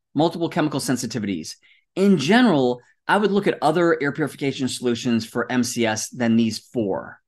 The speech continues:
I Q Air tells customers to use their G C units for M C S,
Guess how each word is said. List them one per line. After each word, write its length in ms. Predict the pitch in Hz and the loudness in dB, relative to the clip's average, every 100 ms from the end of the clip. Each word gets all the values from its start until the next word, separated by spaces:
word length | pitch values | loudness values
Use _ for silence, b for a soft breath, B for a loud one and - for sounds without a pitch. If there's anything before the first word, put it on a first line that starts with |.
| _ _ _ | _ _ _
I 200 | 151 190 | 0 0
Q 240 | 202 226 202 | 0 0 4
Air 80 | 180 | 4
tells 260 | - 147 | 2 -2
customers 760 | - 147 131 127 120 113 107 - - | -2 -4 -2 0 2 4 0 -4 -6
to 120 | 147 | 0
use 240 | 151 139 | 4 4
their 140 | 120 120 | 2 -2
G 260 | 107 151 | -2 -4
C 180 | 143 151 | -4 -4
units 640 | 127 120 113 110 107 - - _ | 2 4 4 2 -2 -10 -14 _
for 180 | - 123 | -2 0
M 200 | 127 123 | 2 0
C 240 | - 120 | 2 2
S, 320 | 110 107 - | 2 0 -6